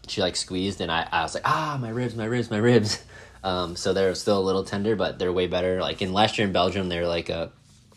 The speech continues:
eight or nine out of ten on the scale of pain. Uh, this year, they're probably, like, a five or a six, and right now, they're probably, like, a three or four. So they're getting better. So hopefully with some time off in November here after Ice-, into Iceman and then after Iceman, they'll heal up by the time we get to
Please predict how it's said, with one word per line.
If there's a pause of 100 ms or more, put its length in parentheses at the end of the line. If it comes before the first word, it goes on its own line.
(920)
eight
or
nine
out
of
ten
on
the
scale
of
pain.
Uh,
this
year,
they're
probably,
like,
a
five
or
a
six,
and
right
now,
they're
probably,
like,
a
three
or
four.
So
they're
getting
better. (220)
So
hopefully
with
some
time
off
in
November
here
after
Ice-, (160)
into
Iceman
and
then
after
Iceman,
they'll
heal
up
by
the
time
we
get
to